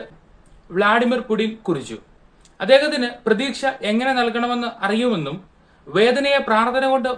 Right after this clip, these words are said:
മറികടക്കുകയും സമത്വത്തെ പോഷിപ്പിക്കുകയും ചെയ്ത വ്യക്തിത്വം ആണെന്ന് യുക്രൈൻ പ്രസിഡന്റ് വ്ളാഡിമിർ സെലൻസ്കി പറഞ്ഞു. അദ്ദേഹത്തിന്റെ കാരുണ്യത്തിന്റെയും കരുതലിന്റെയും മാനുഷിക സേവനത്തിന്റെയും പൈതൃകം തലമുറകളെ സ്വാധീനിക്കുമെന്ന് എത്യോപ്യൻ പ്രസിഡന്റ്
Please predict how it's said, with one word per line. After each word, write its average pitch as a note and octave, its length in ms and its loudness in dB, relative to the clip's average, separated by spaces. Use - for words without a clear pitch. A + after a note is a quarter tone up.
മറികടക്കുകയും A#3 680 -2
സമത്വത്തെ B3 540 -2
പോഷിപ്പിക്കുകയും A#3+ 720 -4
ചെയ്ത A#3+ 200 -2
വ്യക്തിത്വം A3+ 420 0
ആണെന്ന് D3+ 300 -4
യുക്രൈൻ A#3 420 4
പ്രസിഡന്റ് A#3 400 0
വ്ളാഡിമിർ A3 460 2
സെലൻസ്കി A3+ 480 -4
പറഞ്ഞു. A2 280 -8
അദ്ദേഹത്തിന്റെ G#3+ 500 0
കാരുണ്യത്തിന്റെയും A3 720 0
കരുതലിന്റെയും A3 640 0
മാനുഷിക A3+ 440 -2
സേവനത്തിന്റെയും A3+ 720 -4
പൈതൃകം F#3+ 460 -2
തലമുറകളെ C4+ 520 2
സ്വാധീനിക്കുമെന്ന് A3 760 -4
എത്യോപ്യൻ B3 400 -4
പ്രസിഡന്റ് A3 440 0